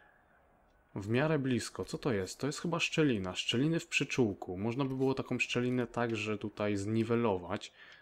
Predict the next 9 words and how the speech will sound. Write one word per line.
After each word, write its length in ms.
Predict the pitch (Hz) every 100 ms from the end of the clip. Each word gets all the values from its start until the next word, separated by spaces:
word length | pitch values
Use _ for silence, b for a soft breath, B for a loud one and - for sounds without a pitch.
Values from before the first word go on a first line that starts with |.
| B
Tu 80 | -
mamy 200 | 135 117
chyba 180 | 110 110
jakieś 240 | - 101
poboczne 560 | - 107 110 110 117 98
zadanie. 640 | 101 101 120 127 120 120 - B B -
E, 140 | 170
pobocznymi 560 | - 156 165 - 156 135
zadaniami 480 | 139 135 131 131